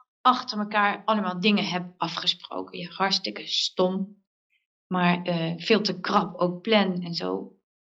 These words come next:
En dan ben ik zo blij dat ik donderdag overdag niks hoef en, en ook niemand hoeft te zien. Ja, er mag wel iemand langskomen hoor, heus wel, maar, of even aan de deur komen, maar dat er niks moet.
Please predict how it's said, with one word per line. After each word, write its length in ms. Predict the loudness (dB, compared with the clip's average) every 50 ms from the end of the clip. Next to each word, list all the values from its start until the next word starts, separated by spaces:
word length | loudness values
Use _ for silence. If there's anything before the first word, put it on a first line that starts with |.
| _ -12 -12 -12 -12 _ _ _ _
En 120 | -8 -4
dan 120 | -2 2 2
ben 80 | 4
ik 120 | 2 4 2
zo 240 | 4 6 6 6 6
blij 220 | 8 6 6 6
dat 180 | 4 0 -2 -4
ik 240 | -8 -10 -12 _
donderdag 760 | -2 2 4 4 4 6 6 4 4 2 0 -8 -12 -14 _ _ _ _ _ _ _ _ _ _ _ 0
overdag 480 | 0 0 0 2 2 2 2 0 0
niks 220 | -2 -2 0 0 -2
hoef 180 | -2 -2 -2
en, 380 | -2 -2 -2 -2 -4 -8 -12 _ _ -20 -20 -20 -20 -16 _
en 140 | 2 4 4
ook 100 | 4 6
niemand 300 | 8 10 10 10 8 6
hoeft 220 | 4 2 0 0 -2
te 80 | 0
zien. 340 | 2 6 8 8 10 10 8
Ja, 240 | 8 6 6 6 4
er 60 | 4
mag 180 | 4 4 4 4
wel 100 | 2 0
iemand 260 | 2 2 0 2 2
langskomen 560 | 2 2 2 2 -2 -2 -2 -2 0 0 0
hoor, 120 | 0 0 0
heus 280 | 0 0 0 -2 -2
wel, 280 | -2 -4 -4 -4 -4 -4
maar, 420 | -4 -4 -4 -4 -4 -6 -8 _ _ _ _ _ _ _ _ _ _ _ _ _
of 180 | 0 0 2 4
even 220 | 2 2 2 2
aan 80 | 0 -2
de 60 | 0
deur 260 | 2 2 2 2 2
komen, 580 | 0 -4 -8 -8 -8 -10 -12 -14 -14 -18 -20 _ _ -20 _ _ _ _ _ _ _ _ _ _
maar 140 | -6 -4
dat 160 | -4 -4 -4 -6
er 100 | -6 -2
niks 480 | 0 0 0 0 -2 -4 -4 -8 -12 _ _ -4
moet. 420 | -2 0 0 0 -2 -6 -10 _